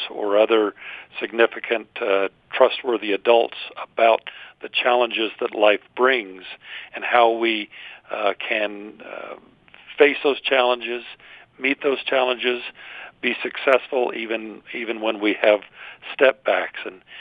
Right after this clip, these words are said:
and have that conversation about, um, problem solving and communicating. So social media that Phyllis has talked about, uh,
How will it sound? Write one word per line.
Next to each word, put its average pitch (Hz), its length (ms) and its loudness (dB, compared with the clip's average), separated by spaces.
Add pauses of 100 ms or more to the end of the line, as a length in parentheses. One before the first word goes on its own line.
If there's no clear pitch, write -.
(160)
and - 140 -6
have 165 300 0
that - 220 2
conversation 113 800 -2
about, 123 520 4 (960)
um, 98 640 -2 (1200)
problem 127 400 4 (100)
solving 95 460 -4 (480)
and 120 280 -8
communicating. 117 800 -2 (180)
So 135 100 8 (580)
social 143 320 4
media 127 380 -2
that 98 200 -2
Phyllis 110 300 0 (140)
has - 120 -10 (180)
talked 120 240 0
about, 101 340 4 (680)
uh, 117 300 -4